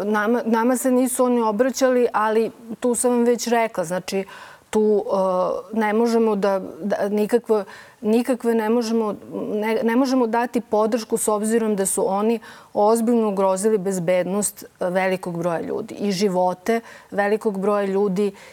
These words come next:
i imovinu velikog broja ljudi. Dakle, samo još hoću da dodam, e, pored tog Savskog nasipa, e, veliki broj škola, jaslica i obdaništa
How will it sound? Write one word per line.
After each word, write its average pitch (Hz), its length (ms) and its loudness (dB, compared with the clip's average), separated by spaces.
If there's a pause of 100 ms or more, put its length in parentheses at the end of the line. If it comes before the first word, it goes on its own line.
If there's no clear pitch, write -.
(160)
i 247 280 2
imovinu 202 560 2
velikog 180 400 -4
broja 170 260 -2
ljudi. 113 280 -8 (320)
Dakle, 190 440 -2
samo 233 460 0
još 220 200 0 (220)
hoću 208 280 -4
da 208 100 2
dodam, 185 420 0
e, 214 100 -4 (720)
pored 196 260 -4
tog 233 200 2
Savskog 214 480 0
nasipa, 185 600 -4 (440)
e, 180 180 -2
veliki 214 440 0
broj 214 280 4
škola, 196 580 0 (120)
jaslica 190 640 0
i 202 100 2
obdaništa 202 760 0